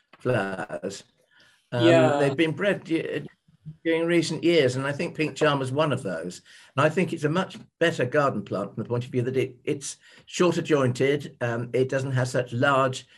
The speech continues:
Speaker 1: glabrous, vine-like leaves as the large flowered hybrids. And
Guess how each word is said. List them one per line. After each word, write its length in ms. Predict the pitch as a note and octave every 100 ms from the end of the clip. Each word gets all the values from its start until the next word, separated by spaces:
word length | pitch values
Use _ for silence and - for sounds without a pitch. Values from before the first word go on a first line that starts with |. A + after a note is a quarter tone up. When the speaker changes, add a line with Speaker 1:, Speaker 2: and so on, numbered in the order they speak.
| _ -
Speaker 1:
glabrous, 760 | B2+ C3+ C3 B2 B2 B2 - -
vine-like 680 | F#3 C3 B2+ B2 B2 A#2+ B2
leaves 500 | B2+ A#2+ B2+ B2 - - _ -
as 140 | B2
the 60 | B2+
large 280 | B2 A#2+ A#2+
flowered 320 | A#2 A#2 A#2
hybrids. 560 | A#2 B2+ F#2+ F#2 A2 - _ _
And 260 | - F3+